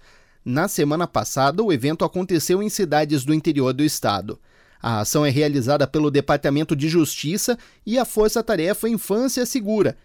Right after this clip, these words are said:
em parceria da Polícia Militar, respeitando todos os cuidados sanitários. A escolha da data para marcar este enfrentamento se deve ao assassinato de Araceli,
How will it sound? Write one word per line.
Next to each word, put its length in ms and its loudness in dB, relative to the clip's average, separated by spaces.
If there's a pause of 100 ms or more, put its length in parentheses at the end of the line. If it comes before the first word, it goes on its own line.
em 140 2
parceria 500 -2
da 140 0
Polícia 640 -2
Militar, 500 -2 (240)
respeitando 920 -2 (160)
todos 400 2
os 160 -4
cuidados 540 0
sanitários. 760 -2 (420)
A 80 0
escolha 380 0
da 140 2
data 340 0
para 180 -2
marcar 360 -2
este 200 -4
enfrentamento 720 0
se 140 -6
deve 240 0
ao 100 2
assassinato 720 -2
de 220 -2
Araceli, 800 0